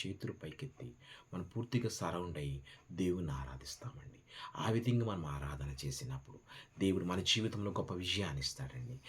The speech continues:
గొప్ప ఆనందాన్ని ఇస్తాడు, గొప్ప సమాధానాన్ని ఇస్తాడు, గొప్ప శాంతిని మనం సమకూరుస్తాడండి.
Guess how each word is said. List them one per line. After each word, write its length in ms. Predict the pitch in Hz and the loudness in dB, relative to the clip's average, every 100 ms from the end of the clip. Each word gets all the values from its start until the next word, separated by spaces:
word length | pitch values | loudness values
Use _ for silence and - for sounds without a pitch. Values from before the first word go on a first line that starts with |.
| - - - | -10 -2 2
గొప్ప 160 | - | 6
ఆనందాన్ని 580 | 107 117 143 147 135 104 | 10 12 12 12 12 12
ఇస్తాడు, 340 | 92 - 85 78 | 4 0 -2 -2
గొప్ప 580 | - 156 - 123 135 | -2 0 4 10 10
సమాధానాన్ని 640 | 135 131 123 160 160 156 139 | 10 10 12 12 12 12 12
ఇస్తాడు, 360 | 123 120 101 | 10 6 4
గొప్ప 500 | 95 - - 131 143 | 4 0 10 10 12
శాంతిని 560 | 123 - 131 175 185 202 | 12 12 12 12 12 12
మనం 120 | 151 | 12
సమకూరుస్తాడండి. 1000 | 127 98 92 - 80 - 69 65 64 - | 12 8 2 0 0 0 -2 -6 -8 -16